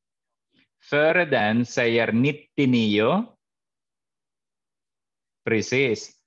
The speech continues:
Så det finns hundra centimeter i en meter. Okej? Och om ni tittar här nu, det här är en decimeter.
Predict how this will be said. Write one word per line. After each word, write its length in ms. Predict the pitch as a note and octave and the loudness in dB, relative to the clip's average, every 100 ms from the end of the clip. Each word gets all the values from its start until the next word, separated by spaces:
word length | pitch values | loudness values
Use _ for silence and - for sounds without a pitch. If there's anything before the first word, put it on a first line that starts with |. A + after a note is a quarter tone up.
| _ | _
Så 120 | - | -4
det 160 | A#2+ A2+ | -2 -2
finns 840 | - C#3+ C#3+ D#3+ F#3 - - _ | -4 -2 0 0 0 -2 -12 _
hundra 800 | D#3 D#3+ D#3+ C#3+ B2+ B2 C3+ D#3+ - _ _ | -2 0 -2 -2 -2 0 0 -2 -8 _ _
centimeter 1300 | - C3+ A#2 A#2+ - C3 B2+ A#2+ - A2 A2 G#2+ - | -8 -4 -2 -4 -2 0 0 -2 -2 0 0 -4 -8
i 160 | F#2+ | -8
en 400 | - F#2 F#2 G2 G2+ _ - | -4 -4 -2 -4 -8 _ -6
meter. 760 | G2 A#2 B2 - D#2+ - - _ _ _ _ _ _ _ _ _ _ _ _ _ _ _ | -2 0 -2 -6 -8 -8 -14 _ _ _ _ _ _ _ _ _ _ _ _ _ _ _
Okej? 540 | F2+ G2+ C#3+ E3 _ _ _ _ _ _ _ _ _ _ _ _ _ _ _ - - - _ - | -2 -2 -2 -6 _ _ _ _ _ _ _ _ _ _ _ _ _ _ _ -18 -18 -20 _ -2
Och 380 | D3 F3+ - - _ _ _ _ _ _ | 0 0 -6 -20 _ _ _ _ _ _
om 160 | A2+ A#2 | 0 0
ni 100 | B2 | 0
tittar 280 | C#3 C#3 | -2 -2
här 260 | B2 B2 A2+ | -4 -2 -2
nu, 400 | A2 A2+ D3+ G#3+ - _ _ _ _ _ _ _ _ _ _ _ _ | 0 0 0 0 -6 _ _ _ _ _ _ _ _ _ _ _ _
det 80 | G#2 | -4
här 220 | A#2+ C#3 | -2 -2
är 220 | D3 B2+ | -2 -2
en 280 | C3 C#3 D3 | -2 -2 0
decimeter. 880 | B2 A#2+ B2 A2 G2+ - A2 C#3+ F#3+ | -2 -2 -2 -2 -2 -2 -2 -2 -6